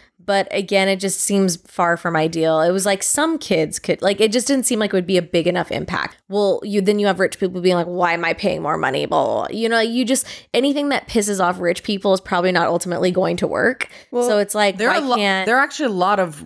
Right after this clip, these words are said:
Speaker 3: really wealthy people who are pro voucher systems.
Speaker 1: No, that's good.
Speaker 2: I,
Speaker 3: Yeah.
Speaker 2: yeah, I did
Speaker 3: <laughs>
Speaker 2: a project on this in college, actually, and one of the cons is that it will drive the wealthy to start using private schools instead of vouchers, but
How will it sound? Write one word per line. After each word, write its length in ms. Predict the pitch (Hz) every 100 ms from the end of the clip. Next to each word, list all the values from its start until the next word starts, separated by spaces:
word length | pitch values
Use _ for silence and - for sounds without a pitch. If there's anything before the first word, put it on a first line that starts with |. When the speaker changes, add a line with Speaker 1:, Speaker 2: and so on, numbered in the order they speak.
| -
Speaker 3:
really 300 | 170 196 190
wealthy 280 | 156 175 196
people 300 | - 160 156
who 120 | 151
are 120 | 160 143
pro 360 | - 170 170
voucher 420 | 156 151 233 -
systems. 760 | 135 - - 87 67 - - -
Speaker 1:
No, 140 | 202 202
that's 140 | 262
good. 280 | - - 196 233
Speaker 2:
I, 100 | 254
Speaker 3:
Yeah. 120 | 269
Speaker 2:
yeah, 120 | 240 240
I 100 | 240
did 180 | 330
Speaker 3:
<laughs> 180 | 359 277
Speaker 2:
a 60 | 320
project 460 | - 302 254 220
on 120 | 214 214
this 200 | 202 202
in 120 | 190
college, 440 | - 190 185 185
actually, 360 | 165 165 190 180
and 180 | 185 208
one 160 | 233
of 120 | 254
the 120 | 208 185
cons 480 | 190 175 170 175
is 100 | 185
that 260 | 175 165 160
it 160 | 170 175
will 120 | 175
drive 840 | 175 180 175 180 180 180 - - -
the 100 | -
wealthy 520 | 185 185 180 185 175 170
to 120 | -
start 220 | 190 165
using 260 | 165 151 151
private 360 | 190 165 -
schools 480 | - - - - - - - - - 185
instead 340 | 185 - 165
of 260 | 160 160 - - 196
vouchers, 480 | 185 - - -
but 280 | - 208 190